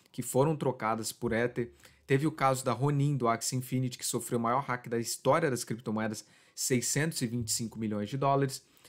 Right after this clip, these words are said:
E também o protocolo DeFi Green Finance hackeado, perdendo aí trinta milhões de dólares dos investidores. Alguns desses casos, no caso da Ronin, parece que vão reembolsar as pessoas,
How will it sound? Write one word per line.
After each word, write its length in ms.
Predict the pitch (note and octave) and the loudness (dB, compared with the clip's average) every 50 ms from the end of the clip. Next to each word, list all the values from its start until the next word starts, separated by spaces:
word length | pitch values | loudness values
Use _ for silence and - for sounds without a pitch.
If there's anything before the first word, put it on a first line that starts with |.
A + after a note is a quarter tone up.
| _ _ _ - | _ _ _ -2
E 80 | D3+ D#3+ | -2 0
também 320 | D#3+ F3+ D#3+ C#3+ C#3 D#3 | 2 2 4 4 4 2
o 40 | D3+ | 2
protocolo 500 | - C#3 C#3 C#3 D3 C3 - B2+ C3 C3 | 2 0 0 0 0 0 2 2 2 2
DeFi 320 | C3 B2 B2 - A#2 A#2+ A#2+ | 2 0 0 0 0 0 0
Green 280 | A2+ A#2 B2 C#3 D3 | 2 2 2 2 0
Finance 460 | C#3 - A#2 A2+ A2+ A#2 A#2+ A#2 - | 0 0 0 0 0 0 -2 -4 -4
hackeado, 460 | - A#2 A2 - A#2 G#2+ A2 A2+ A2+ A2 | -4 -6 -6 -4 -2 -2 -2 -2 -2 -4
perdendo 320 | - A2 G2+ A2 A2+ A2 | -4 -4 -2 -2 -2 -2
aí 160 | A2 G#2+ - - _ - - _ _ | -2 -2 -4 -8 _ -20 -20 _ _
trinta 380 | - - C3 D#3+ F3+ F3 E3+ C#3 | 0 2 2 2 2 2 2 4
milhões 380 | B2+ B2 A#2 A2+ A2+ A#2 A#2 | 4 4 4 4 2 2 0
de 100 | G#2+ - | -2 -2
dólares 400 | A2+ G#2+ A2 A2 A2+ A2 A2+ G#2+ | 0 2 2 4 4 2 0 0
dos 240 | G#2+ A2+ A2 A2 G#2+ | 0 0 0 0 0
investidores. 640 | A#2 A2 G#2 A2 A2 - - A#2 A2 G#2+ G2+ - - - - - - - | -2 -4 -4 -4 -4 -4 -6 -4 -2 -2 -2 -4 -6 -16 -20 -20 -14 -4
Alguns 400 | - C#3+ D3+ D3 C#3+ E3 F#3+ G3 | 0 0 0 2 2 2 2 2
desses 300 | E3 D#3+ D3 - - E3 | 2 2 2 2 0 -2
casos, 280 | - - C#3+ D#3 D3 C3+ | -2 0 0 0 0 0
no 80 | C3 | -4
caso 260 | B2 - C3 B2 A#2+ A#2+ | -4 -2 -2 0 0 0
da 80 | B2+ | 0
Ronin, 380 | B2+ C3+ D3+ C#3+ C3+ C3 C#3+ C#3 | 0 0 2 2 2 2 0 0
parece 320 | C3+ A#2 G#2+ A2 A2 - | -2 -2 -2 -2 -2 -4
que 60 | - | -6
vão 160 | G2+ G#2+ G#2 G#2+ | -4 -4 -4 -2
reembolsar 520 | A2 A2+ A2 A2 G#2+ B2 B2+ B2+ - G2+ | -2 -2 -2 -2 -2 -2 -2 -2 -4 -4
as 80 | G2+ - | -4 -2
pessoas, 520 | - C3+ C3+ - - C#3+ C3+ C3+ B2+ B2+ | -2 -2 0 0 2 2 2 2 0 -2